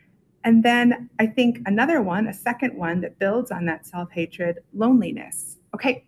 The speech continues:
also not new, and also not without fruit. Like, we can all face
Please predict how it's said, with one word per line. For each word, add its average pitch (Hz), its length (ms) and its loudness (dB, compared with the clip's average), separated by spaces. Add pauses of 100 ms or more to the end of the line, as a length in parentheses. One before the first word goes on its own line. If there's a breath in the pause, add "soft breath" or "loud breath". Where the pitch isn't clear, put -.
(100)
also 269 300 -2
not 214 340 2
new, 180 400 -2 (460 soft breath)
and 220 200 2
also 254 380 -2
not 208 280 2
without 214 320 0 (160)
fruit. 269 380 -2
Like, 196 180 -8
we 226 80 -2
can 226 140 0
all 247 160 2 (140)
face 220 240 -2